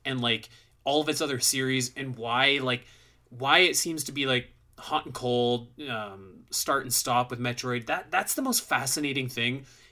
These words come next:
about this series to me. Um, you know, I, I'm into the Metroid lore. I like that. Uh, I'm into the, the different mechanics about how people can break the game. But to me,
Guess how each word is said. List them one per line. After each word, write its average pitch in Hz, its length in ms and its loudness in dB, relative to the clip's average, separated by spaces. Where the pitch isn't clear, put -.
about 127 280 -2
this 123 160 0
series 117 520 0
to 147 80 -8
me. 160 260 -4
Um, 113 420 0
you 160 160 -2
know, 165 160 2
I, 160 100 6
I'm 170 260 2
into 175 200 0
the 170 60 -2
Metroid 151 420 2
lore. 127 500 2
I 117 80 -2
like 127 260 0
that. 113 380 -2
Uh, 113 160 -6
I'm 131 140 -2
into 147 200 -4
the, 123 440 2
the 117 80 -6
different 127 440 -6
mechanics 131 640 -2
about 113 240 -6
how 123 160 2
people 123 240 -6
can 117 140 -4
break 117 240 -2
the 117 60 -10
game. 123 340 -8
But - 300 -8
to 156 100 -6
me, 147 480 0